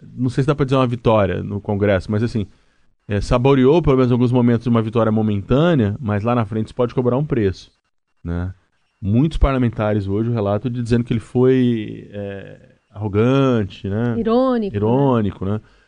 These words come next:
Speaker 1: Eu acho que não foi aquele, aquela trombada do Cid Gomes, né? Que aí acabou, acabou em confusão, não, não chegou, não chegou a ter isso, mas, mas também lá na frente se pode cobrar um preço, né? Agora,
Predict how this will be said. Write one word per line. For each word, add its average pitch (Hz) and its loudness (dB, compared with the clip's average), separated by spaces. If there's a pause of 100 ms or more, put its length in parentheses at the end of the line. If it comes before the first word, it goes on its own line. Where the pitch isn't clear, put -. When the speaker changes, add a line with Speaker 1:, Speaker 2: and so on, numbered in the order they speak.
(160)
Speaker 1:
Eu 165 -4
acho 151 -2
que 185 -2
não 170 0
foi 156 0
aquele, 139 0 (920)
aquela 120 0
trombada 117 2
do 113 0
Cid 110 -2
Gomes, 104 0
né? 110 -2
Que - -12
aí 98 -4
acabou, 104 -4
acabou 104 -4
em - -4
confusão, 104 -2
não, 95 -6
não 101 -6
chegou, 101 -4
não 101 -4
chegou 98 -4
a - 0
ter 95 -2
isso, 113 -2 (580)
mas, 113 0
mas 113 -2
também 117 -2 (200)
lá 107 -6
na 123 -2
frente 120 -4
se - -10
pode 117 -4
cobrar 120 -2
um 123 -2
preço, 104 -2
né? 104 -2
Agora, 107 0